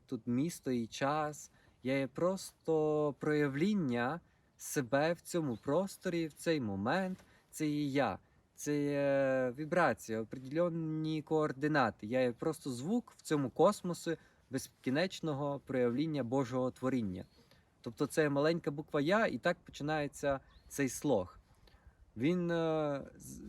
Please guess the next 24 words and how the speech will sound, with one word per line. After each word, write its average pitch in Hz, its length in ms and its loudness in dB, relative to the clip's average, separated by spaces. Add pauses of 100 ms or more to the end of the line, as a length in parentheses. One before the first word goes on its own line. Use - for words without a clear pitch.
(100)
Я, 151 400 4
буква 165 340 -4
закінчується 170 800 -4
на, 143 180 -4 (320)
на 127 180 -4
кому, 139 520 0 (340)
і 214 160 0
продовжується 165 920 -2
суцільний 160 580 -4
текст, - 520 -2
е, 135 500 2
цілої 151 760 0
формулюровки. 135 1080 -2 (760)
Починається 151 800 -2
з 123 140 -10
Я 151 160 4
маленької, 165 760 0
і 208 220 -2 (320)
я 147 500 0 (120)
невинна. 156 960 0 (1600)
Е, 120 480 0
невинна 190 520 0
це 170 320 -4
щось - 640 -8